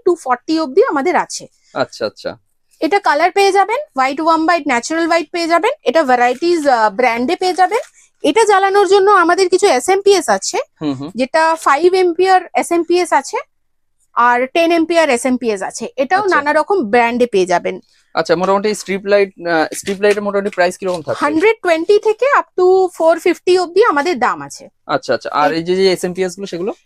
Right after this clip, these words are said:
Speaker 1: এসএমপিএস গুলো টু এইটটি থেকে up to ফাইভ সিক্সটি অবধি দাম আছে।
Speaker 2: আচ্ছা, আচ্ছা, ঠিক আছে।
Speaker 1: আমি
Speaker 2: নেক্সট
Speaker 1: এক ফুটের টিউব দেখাচ্ছি আপনাকে, এক ফুটের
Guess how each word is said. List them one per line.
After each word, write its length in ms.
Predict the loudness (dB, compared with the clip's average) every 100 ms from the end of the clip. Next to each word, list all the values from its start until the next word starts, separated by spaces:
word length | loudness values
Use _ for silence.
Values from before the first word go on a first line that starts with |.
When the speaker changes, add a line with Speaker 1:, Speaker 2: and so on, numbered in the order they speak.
| -4
Speaker 1:
এসএমপিএস 600 | 0 0 2 2 2 2
গুলো 260 | 2 2
টু 220 | 2 2 2
এইটটি 340 | 2 0 -2
থেকে 280 | -2 -4 -6 -6 -8
up 60 | -10 -8
to 100 | -8
ফাইভ 300 | -4 -4 -4
সিক্সটি 420 | -6 -8 -4 -4
অবধি 260 | -2 2 2
দাম 220 | 2 -6
আছে। 240 | -12 -16 -12 -4
Speaker 2:
আচ্ছা, 380 | -4 -4 -12
আচ্ছা, 280 | -12 -10 -14 -14 _ _ _
ঠিক 140 | -4 -2
আছে। 220 | -4 -8 _ _ _ _ -6
Speaker 1:
আমি 200 | -2 2
Speaker 2:
নেক্সট 160 | 0 0
Speaker 1:
এক 100 | -4 0
ফুটের 280 | 2 2 2
টিউব 240 | 4 4 2
দেখাচ্ছি 380 | -2 -2 0
আপনাকে, 400 | -2 -2 -6 -4 -6 _ _ -20 -20 _ _ _ -6
এক 120 | -6 -4
ফুটের 220 | -2